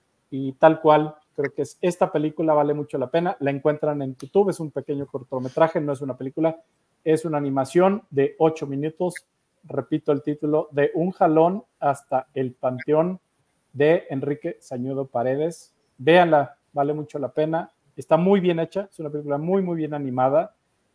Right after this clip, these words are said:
Eh, la peli-, la, la música, la musicalización y la fotografía es muy buena. Así que, bueno, pues, por ahí es de estas cosas que, aparte, nuevamente, latino, pues, vienen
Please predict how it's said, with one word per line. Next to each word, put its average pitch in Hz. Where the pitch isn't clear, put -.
Eh, 131
la 139
peli-, 156
la, 131
la 131
música, 185
la 127
musicalización 135
y 185
la 160
fotografía 143
es 156
muy 156
buena. 151
Así 151
que, 165
bueno, 190
pues, -
por 139
ahí 165
es 139
de 147
estas 147
cosas 139
que, 147
aparte, 165
nuevamente, 160
latino, 156
pues, 120
vienen 127